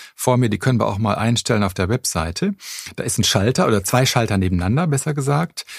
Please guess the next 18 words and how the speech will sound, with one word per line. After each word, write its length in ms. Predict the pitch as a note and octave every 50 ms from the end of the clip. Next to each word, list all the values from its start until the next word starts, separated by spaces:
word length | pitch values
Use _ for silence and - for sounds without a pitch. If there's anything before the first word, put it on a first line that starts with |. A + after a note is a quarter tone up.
| - - _ -
Ähm, 320 | C3 B2+ A#2+ A2 A#2+ -
also 140 | - G#2+ G#2
Schalter, 260 | - - A#2+ A#2 A#2 G#2
wie 80 | B2
man 140 | A#2 A2 G#2
das 140 | G#2 G2 -
vorher 160 | - A#2 G2
bei 60 | F2 F2
der 100 | E2+ E2+
Post 320 | - - B2+ - - -
kannte, 380 | - - C3+ D3+ - F#3 F#3 C3+
so, 280 | A2 G#2 G#2+ G2 G2+ F#2+
ne, 260 | G2 C3+ E3+ F#3+ -
äh, 220 | A#2+ A2+ A2+ G#2+ G2+
hinter 240 | G2 B2 C3+ B2+ G#2
so 60 | G2
einem 100 | F#2 F2+
Tresen 480 | - - B2+ C3 C3 A#2 C3+ C3+ C3+